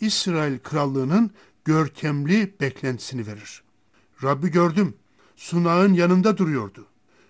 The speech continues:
'Sütun başlıklarına vur, eşikler sarsılsın.' dedi. 'Başlıkları insanların başında parala.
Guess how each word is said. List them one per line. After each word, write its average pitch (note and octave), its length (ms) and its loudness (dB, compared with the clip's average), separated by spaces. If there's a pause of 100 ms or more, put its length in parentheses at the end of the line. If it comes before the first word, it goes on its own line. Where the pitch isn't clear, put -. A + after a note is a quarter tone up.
(200)
'Sütun G3+ 540 0
başlıklarına F3+ 840 2
vur, F3 300 2 (680)
eşikler F#3 680 0
sarsılsın.' D#3 720 -2
dedi. A2+ 260 -10 (680)
'Başlıkları C#3+ 600 -4
insanların D3 800 -4
başında C3+ 460 -6
parala. C3 440 -8